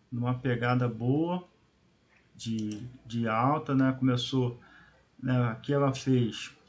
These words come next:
começou a fazer topos e fundos descendentes, e aí quebrou essa reversão quando ela rompe aqui, ó, essa região, aqui, ó, ela rompeu essa região,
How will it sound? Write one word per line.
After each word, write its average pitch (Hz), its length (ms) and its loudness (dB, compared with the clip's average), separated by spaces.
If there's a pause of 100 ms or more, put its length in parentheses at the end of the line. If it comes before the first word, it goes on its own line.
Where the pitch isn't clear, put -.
(680)
começou 135 400 2
a 127 40 0
fazer 120 560 0
topos 127 320 -2
e 123 40 -2
fundos 123 320 2
descendentes, 131 920 0
e 131 40 2
aí 147 420 2 (640)
quebrou 139 640 2 (340)
essa 127 380 0
reversão 131 840 0 (640)
quando 147 360 2
ela 156 200 2
rompe 143 420 2
aqui, 156 380 -2
ó, 143 40 2
essa 135 160 -2
região, 131 720 2 (1800)
aqui, 147 360 -4
ó, 120 140 0 (1120)
ela 123 140 0
rompeu 123 500 -2
essa 131 160 -4
região, 147 720 0